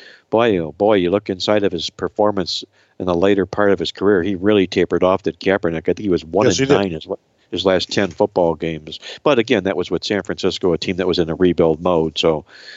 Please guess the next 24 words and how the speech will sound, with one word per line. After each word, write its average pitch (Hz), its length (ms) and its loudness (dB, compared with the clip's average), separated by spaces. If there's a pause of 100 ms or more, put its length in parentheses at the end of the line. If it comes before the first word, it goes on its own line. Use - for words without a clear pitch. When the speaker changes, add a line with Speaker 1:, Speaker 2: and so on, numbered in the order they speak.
(180)
Speaker 1:
you 95 80 0
know, 90 80 4
there's 87 200 2
some - 100 -6
cases 117 360 2
to 92 60 -4
be 92 140 2
made 95 240 4
for 110 280 4
and 92 80 0
against, 92 360 0
but 95 120 2 (120)
rest 127 260 2
assured, 92 500 2
you 107 140 -4
will 123 280 4
see 85 500 -2 (460)
the 90 80 2
Washington 98 600 0
Redskins, 82 960 -2 (480)
uh, 85 460 2 (120)
I 98 140 2
think, 95 340 -6
uh, 87 200 -2